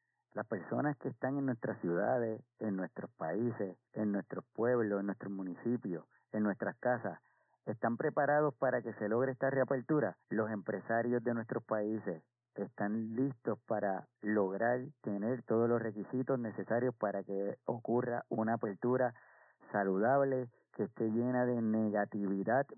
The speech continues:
para así lograr minimizar la positividad de los casos?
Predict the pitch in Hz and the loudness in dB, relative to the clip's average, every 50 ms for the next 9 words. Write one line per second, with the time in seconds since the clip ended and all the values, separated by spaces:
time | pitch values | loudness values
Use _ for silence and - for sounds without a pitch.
0 | - _ - 110 101 98 98 92 - - - 120 123 127 123 - - - _ _ | -12 _ -2 -2 0 0 -2 -4 -4 -2 0 0 0 0 -2 -6 -12 -20 _ _
1 | 113 107 107 101 92 101 104 110 120 131 127 123 123 117 110 110 107 104 101 95 | 2 4 4 4 4 2 2 2 2 0 -2 -2 0 2 2 2 2 2 0 -2
2 | - - 110 117 120 127 123 117 113 107 - 113 104 98 - - 107 98 98 - | -2 0 0 0 2 2 2 2 0 0 2 0 0 0 0 -4 -6 -6 -4 -2
3 | 107 98 95 95 95 98 104 107 107 - _ _ _ - 98 113 113 117 113 - | 0 0 0 2 2 2 2 2 0 -2 _ _ _ -8 -6 -4 -2 -2 -4 -2
4 | - 160 131 - 87 78 | -2 -2 -2 -2 -4 -8